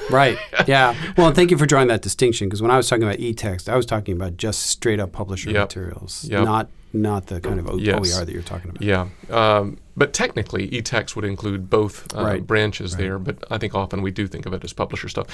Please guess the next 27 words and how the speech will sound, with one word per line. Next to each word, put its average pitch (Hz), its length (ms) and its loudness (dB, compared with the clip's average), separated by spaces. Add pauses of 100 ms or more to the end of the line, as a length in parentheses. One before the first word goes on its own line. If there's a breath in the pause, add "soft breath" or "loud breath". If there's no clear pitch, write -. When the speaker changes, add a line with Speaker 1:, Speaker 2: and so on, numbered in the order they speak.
(220 loud breath)
Speaker 2:
But 156 120 2
open 175 180 4
educational 139 400 2
resources, 143 500 2
wonderful 131 640 4
if 120 140 -2
you 135 60 0
can 123 120 -4
get - 180 2
the 123 80 -6
cost 120 320 2
down 107 180 2
to 104 80 -4
zero 120 580 2 (100)
Speaker 1:
Yeah. 110 200 0
Speaker 2:
or 120 160 4
even, 127 300 2
like, 107 340 0
some 139 180 0
kind 127 160 0
of 101 80 -2
a 98 140 2 (160)
minimal, 113 960 4 (380 loud breath)
um, 101 680 0 (460)
you 110 120 -2
know, 95 120 -2
courtesy, 110 720 2